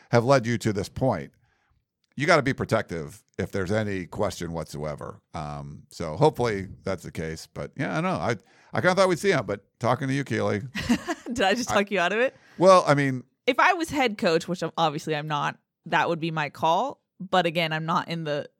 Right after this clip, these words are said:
Speaker 2: the position of Dante, who's still trying to recruit and salvage a season. So
Speaker 1: Yeah.
Speaker 2: we'll see.
Speaker 1: All right. Um,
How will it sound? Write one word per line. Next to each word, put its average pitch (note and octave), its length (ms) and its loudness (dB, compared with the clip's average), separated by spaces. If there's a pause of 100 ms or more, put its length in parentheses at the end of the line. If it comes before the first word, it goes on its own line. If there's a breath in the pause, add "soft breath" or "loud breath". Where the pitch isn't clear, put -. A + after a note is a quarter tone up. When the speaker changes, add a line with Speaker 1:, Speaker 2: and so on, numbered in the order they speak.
Speaker 2:
the E3 180 -2
position E3 400 -8
of D#3 100 -6
Dante, D3+ 320 -6
who's E3 140 -6
still - 160 -6
trying D#3 280 -8
to D3 80 -8
recruit D3 580 -4
and C#3 280 -10
salvage D3 520 -2
a - 60 -8
season. D3 420 -8 (160)
So F#2 60 -4
Speaker 1:
Yeah. D#2+ 180 -2 (180)
Speaker 2:
we'll C#3 140 -10
see. D#3 300 -10 (680 loud breath)
Speaker 1:
All F2 180 -4
right. A2 400 0 (160)
Um, G2+ 560 -2